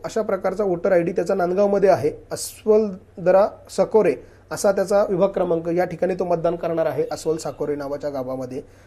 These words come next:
आणि तिथला तो मतदार दाखवण्यात आलेला आहे. आणि हाच, अ, गणेश खरपडे जो आहे, तो पश्चिममध्ये देखील आहे. पश्चिमची यादी देखील मी आता आपल्याला दाखवतो. आता पश्चिमची यादी आपण बघणार आहोत. पश्चिमच्या यादीमध्ये आपण बघतोय,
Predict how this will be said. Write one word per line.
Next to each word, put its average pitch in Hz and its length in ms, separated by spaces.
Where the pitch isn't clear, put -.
आणि 165 160
तिथला 196 220
तो 196 120
मतदार 170 280
दाखवण्यात 160 420
आलेला 147 220
आहे. 147 140
आणि 190 220
हाच, 233 360
अ, 214 40
गणेश 185 680
खरपडे 190 360
जो 156 100
आहे, 139 220
तो 214 60
पश्चिममध्ये 208 520
देखील 147 260
आहे. 143 100
पश्चिमची 214 500
यादी 196 180
देखील 196 200
मी 196 100
आता 170 240
आपल्याला 156 300
दाखवतो. 170 420
आता 180 180
पश्चिमची 220 540
यादी 196 160
आपण 190 240
बघणार 170 260
आहोत. 160 220
पश्चिमच्या 220 540
यादीमध्ये 190 640
आपण 175 240
बघतोय, 165 320